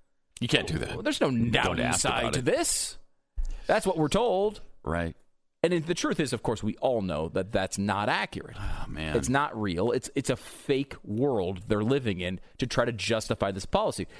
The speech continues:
Speaker 2: You see this from, uh, from Pete Buttigieg as well. Buttigieg is like, "Oh, well, of course, obviously, uh, you have to be, pretty much have to be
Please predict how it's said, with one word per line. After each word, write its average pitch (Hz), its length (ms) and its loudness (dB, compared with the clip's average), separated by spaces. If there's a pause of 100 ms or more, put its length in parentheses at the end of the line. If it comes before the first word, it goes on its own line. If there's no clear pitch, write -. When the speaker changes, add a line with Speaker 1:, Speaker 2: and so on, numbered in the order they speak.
(100)
Speaker 2:
You 180 80 0
see 262 100 0
this 196 140 2
from, 165 280 0
uh, 151 240 2
from 147 180 -2
Pete 165 240 -2
Buttigieg 151 440 0
as 101 120 -4
well. 156 280 0 (460)
Buttigieg 180 300 2
is 123 80 0
like, 113 180 2
"Oh, 175 240 2
well, 95 240 -2
of - 140 -12
course, - 280 -6
obviously, 82 520 -10 (440)
uh, 87 140 0
you 95 160 2
have 107 160 4
to - 80 -6
be, 85 400 -2 (280)
pretty 302 200 2
much 127 160 0
have 131 280 0
to 113 60 -2
be 98 380 0